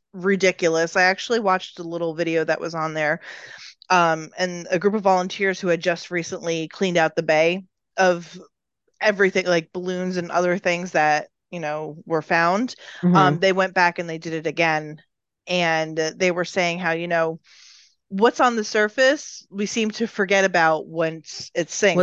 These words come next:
Speaker 1: but
Speaker 2: sinks.
Speaker 1: Right.
Speaker 2: Yeah.
Speaker 1: But the thing of it is, turtles, they eat anything. Like, and when you're underwater, you don't know that it's a balloon. Even, you
Speaker 2: And
Speaker 1: know, like, they don't know balloons.
Speaker 2: turtles aren't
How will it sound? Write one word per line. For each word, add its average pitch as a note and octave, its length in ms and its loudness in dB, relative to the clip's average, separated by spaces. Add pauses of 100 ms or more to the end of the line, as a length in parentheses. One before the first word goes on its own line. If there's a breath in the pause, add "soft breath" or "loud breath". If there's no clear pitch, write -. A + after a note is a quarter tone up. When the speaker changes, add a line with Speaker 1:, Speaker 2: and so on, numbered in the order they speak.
Speaker 1:
but - 80 -8
Speaker 2:
sinks. - 520 2 (440 soft breath)
Speaker 1:
Right. F#3+ 180 4
Speaker 2:
Yeah. B3 380 4 (180)
Speaker 1:
But G#3+ 160 0
the G3+ 80 0
thing A#3 240 2
of G#3 100 2
it G#3 120 4
is, G#3+ 580 4 (460)
turtles, B3 480 2
they A#3 100 2
eat B3 240 -2
anything. D#3 640 -2 (220)
Like, F#3 260 2
and G#3+ 160 2
when A3 200 0
you're B3+ 180 2
underwater, G#3+ 840 0 (300)
you F#3+ 120 -6
don't B3 160 0
know F3+ 280 0
that D#3 100 -2
it's F3 140 -10
a D#3+ 40 -10
balloon. D3+ 680 -8
Even, A#3+ 380 -4
you B3+ 80 -2
Speaker 2:
And C4 80 4
Speaker 1:
know, C4+ 100 6
like, B3 240 4 (100)
they A#3+ 100 4
don't D#4 200 0
know A3+ 400 0 (100)
balloons. D#3+ 440 -8
Speaker 2:
turtles D#4 460 6
aren't C#4 320 4